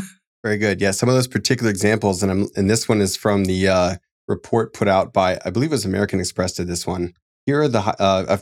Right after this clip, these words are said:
Speaker 2: a handful of examples that they highlight as good dupe opportunities. So they say Memphis instead of Nashville.
Speaker 1: <laughs>
Speaker 2: Have either of you ever been to Memphis? I don't, I have not.
Speaker 1: Yeah.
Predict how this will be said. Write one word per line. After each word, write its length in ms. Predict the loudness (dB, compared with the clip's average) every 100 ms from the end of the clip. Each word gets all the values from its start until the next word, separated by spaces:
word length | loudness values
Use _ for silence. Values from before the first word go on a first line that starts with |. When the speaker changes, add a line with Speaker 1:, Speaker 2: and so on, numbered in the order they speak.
| -2
Speaker 2:
a 40 |
handful 240 | -2 2 2
of 40 |
examples 360 | 2 2 0 -2
that 100 | -2
they 80 | 0
highlight 320 | 0 0 0
as 300 | 0 -2 -6 _ _
good 260 | -2 -2 -6 _ _
dupe 240 | -4 -4 -4 -20 -6
opportunities. 520 | -4 -4 -4 -6 -6
So 80 | 0
they 80 | 0
say 360 | 2 0 -2 -4 _ _ 0
Memphis 500 | 2 2 0 0 0
instead 260 | 0 0
of 80 | 0
Nashville. 520 | 0 -2 -4 -6 -10 -14 _
Speaker 1:
<laughs> 160 | _ -4 -2 -8 -12 -14 -20 _ _
Speaker 2:
Have 80 | -4
either 200 | -2 0
of 80 | 0
you 80 | 0
ever 100 | 2
been 140 | 2
to 40 | 2
Memphis? 400 | 2 2 -2 -2
I 120 | 0
don't, 140 | -2 -2
I 80 | -2
have 100 | 2
not. 100 | 2
Speaker 1:
Yeah. 220 | 2 -2